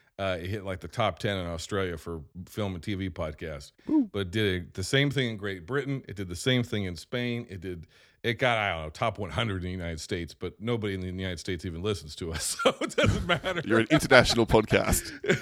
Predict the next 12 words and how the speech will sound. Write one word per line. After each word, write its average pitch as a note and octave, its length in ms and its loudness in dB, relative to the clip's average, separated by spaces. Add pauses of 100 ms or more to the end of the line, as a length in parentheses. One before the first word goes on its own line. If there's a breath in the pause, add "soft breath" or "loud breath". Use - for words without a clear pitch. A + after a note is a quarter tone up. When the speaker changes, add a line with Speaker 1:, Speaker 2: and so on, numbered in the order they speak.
(180)
Speaker 1:
<laughs> C4+ 80 -10
We G3 120 8
are, G#3 140 4 (140)
uh, A3+ 140 4
yeah, G#3+ 200 4
pretty G3 280 2
much, D#3+ 340 0
yeah, A#2 260 2
like, G2 320 0
yeah. G#2 300 2 (420 soft breath)
So, E3 460 4
um, C#3+ 480 2